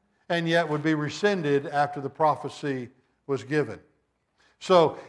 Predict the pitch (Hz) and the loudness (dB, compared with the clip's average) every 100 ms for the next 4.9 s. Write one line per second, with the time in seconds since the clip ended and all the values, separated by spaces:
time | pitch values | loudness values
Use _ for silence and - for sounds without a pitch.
0 | - 196 175 160 156 147 180 175 170 - | 2 4 4 2 4 4 4 4 0 2
1 | 214 170 175 160 151 135 170 180 175 135 | 4 4 2 -2 -2 0 2 2 0 -8
2 | 120 - _ _ - 156 147 - 165 156 | -8 -14 _ _ -4 -2 -2 0 -2 -2
3 | 101 95 143 147 170 160 160 147 170 180 | -8 -8 -6 -2 0 0 -2 -2 0 0
4 | 175 123 120 135 - 170 160 151 147 | 0 -6 -6 -8 -2 0 0 -2 -6